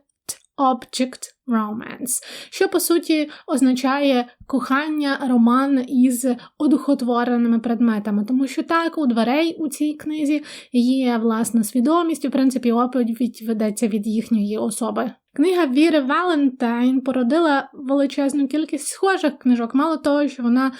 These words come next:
написала в тому ж жанрі іншу книгу, яка називається Squeak, і в якій практично ті самі похабні речі відбуваються із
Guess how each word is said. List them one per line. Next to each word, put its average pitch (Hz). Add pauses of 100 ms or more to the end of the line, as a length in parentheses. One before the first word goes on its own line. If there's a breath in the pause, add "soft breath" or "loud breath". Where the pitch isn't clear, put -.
(220 loud breath)
написала 269 (240)
в -
тому 262
ж 240
жанрі 240
іншу 294
книгу, 302
яка 302
називається 269
Squeak, 320
і 320
в 294
якій 285 (320 loud breath)
практично 277
ті 277
самі 254
похабні 285
речі 254
відбуваються 240
із 254